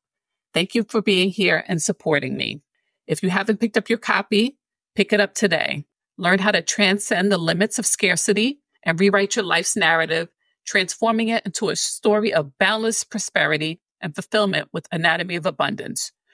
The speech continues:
Join renowned author Patrina Wisdom and sixteen brilliant minds on a transformative journey. Discover awe-inspiring narratives and empowering strategies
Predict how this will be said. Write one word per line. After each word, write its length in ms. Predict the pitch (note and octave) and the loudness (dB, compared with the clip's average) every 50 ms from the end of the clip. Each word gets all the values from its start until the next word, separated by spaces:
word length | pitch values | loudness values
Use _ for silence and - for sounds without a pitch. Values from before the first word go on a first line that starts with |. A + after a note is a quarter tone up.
| _ _ _ _ _ _ - | _ _ _ _ _ _ -4
Join 320 | - F#3 F#3+ G3 G3 F#3+ | -2 2 2 2 2 2
renowned 380 | F#3 G3 F#3 E3 E3 E3+ E3 - | 0 0 0 0 -2 -2 -2 0
author 320 | - F#3 F#3+ - - A#3+ G3 | 0 0 0 0 0 -4 -4
Patrina 400 | - - - - F#3+ D#3+ D3+ D3+ | -4 -6 -4 -2 -2 -2 0 2
Wisdom 540 | D#3+ G#3+ B3 A#3 - - B3 B3 B3+ C#4 - _ _ _ _ _ _ _ - | 2 2 2 0 -2 -4 -2 -2 -2 -4 -8 _ _ _ _ _ _ _ -6
and 140 | - D#3 D#3+ | -4 -4 -4
sixteen 480 | - - A#3+ A#3 - - - A#3 G#3+ F3+ | -2 -2 -2 -2 0 0 0 2 2 2
brilliant 400 | - F#3+ G3 G#3 A3 A3+ - G3 | 2 2 2 4 2 2 0 0
minds 400 | F#3 D#3+ D#3 D#3 D#3+ D#3+ D3+ - | 0 0 2 2 0 0 -2 -4
on 160 | - F3 E3 | -4 -2 -2
a 60 | D#3+ | -2
transformative 720 | - - - E3 D#3 - - - E3 D#3+ D#3 D3+ D#3 D3+ D3 | -2 -2 -2 -2 -2 -4 -6 -6 -4 -4 -2 -2 -4 -4 -2
journey. 400 | - - - C#2+ - G1+ - - _ _ _ _ _ _ _ _ _ _ _ - | -4 -4 -2 -4 -4 -8 -10 -12 _ _ _ _ _ _ _ _ _ _ _ -8
Discover 440 | - D#3+ - - - F#3 E3 F#3 F3+ - | -4 -4 -2 0 0 0 0 0 -2 0
awe-inspiring 840 | E3 F#3+ G#3 A#3 A#3+ A#3 A3+ - - - G#3+ G3+ G3+ G3 G3 F3+ F3+ | 2 4 4 4 4 2 0 0 0 0 2 2 2 2 0 0 2
narratives 600 | F3 F3 F3+ G3 G#3+ G#3+ G#3+ A3+ A#3+ A#3+ - - | 2 2 4 4 4 4 4 4 2 2 -2 -6
and 180 | - - E3 F3 | -8 -6 -6 -6
empowering 560 | F3 E3+ - - F#3+ F#3 G3+ G#3+ A3 A3+ A3 | -6 -4 -2 0 0 2 2 2 0 0 0
strategies 840 | - - - F#3 F3 D#3+ D3 D#3 D3 - D3+ C#3+ D3 D3+ - - | -2 -2 0 0 0 0 0 0 0 0 0 0 0 -2 -4 -8